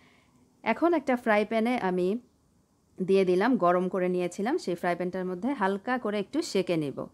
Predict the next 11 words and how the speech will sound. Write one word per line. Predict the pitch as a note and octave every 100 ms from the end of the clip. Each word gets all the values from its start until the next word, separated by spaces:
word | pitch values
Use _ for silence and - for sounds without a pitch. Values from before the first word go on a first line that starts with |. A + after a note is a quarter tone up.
| _ _
যেহেতু | F#3 G#3+ A#3+ C4
আমি | C4+ B3
ফ্রোজেন | - G3 G#3 G3+ G#3+
করব | F3 D#3 D3+ G#3 F#4 - - -
রমজানের | F#3 G3 G3 G3 F#3+ F3+
জন্য, | D#3+ D#3 E3 D4 - - -
তো | G3
এইভাবে | G#3 G#3+ A#3+ C4+
হালকা | B3 G3 G3 A3
একটু | A3 A3+
সেঁকে | G#3 - G#3 G#3+ G3+